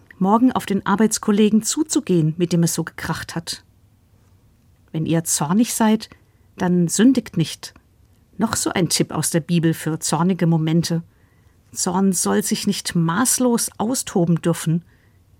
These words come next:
Niemand soll als wüterig unterwegs sein. Das ist meine Verantwortung, dass nicht mein Zorn mich beherrscht, sondern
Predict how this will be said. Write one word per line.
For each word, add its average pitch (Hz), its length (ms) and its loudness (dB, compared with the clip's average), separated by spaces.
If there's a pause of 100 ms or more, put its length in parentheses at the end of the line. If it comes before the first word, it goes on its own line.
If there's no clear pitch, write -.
Niemand 240 360 2
soll 233 200 2
als - 400 -2
wüterig 240 500 -2
unterwegs 160 540 -2
sein. 165 320 -2 (880)
Das - 160 -6
ist - 260 -4
meine 233 240 4
Verantwortung, 175 1000 -2
dass - 240 -6
nicht 180 300 -6
mein 175 160 2
Zorn 170 400 2
mich 220 200 -2
beherrscht, - 560 -2 (360)
sondern 202 440 0